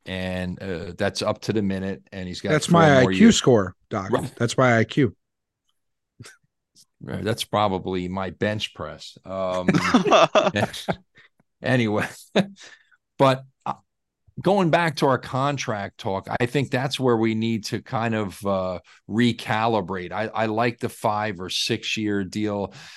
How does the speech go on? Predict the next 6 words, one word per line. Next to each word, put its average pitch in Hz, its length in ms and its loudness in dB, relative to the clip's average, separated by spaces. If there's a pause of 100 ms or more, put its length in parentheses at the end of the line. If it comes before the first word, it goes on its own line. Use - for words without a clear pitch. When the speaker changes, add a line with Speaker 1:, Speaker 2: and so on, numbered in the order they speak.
(260)
Speaker 1:
Um, 98 440 -10
these 104 200 -4
nine, 117 460 -4
ten-year 117 540 -2
deals, 110 340 -4
like, 104 160 -10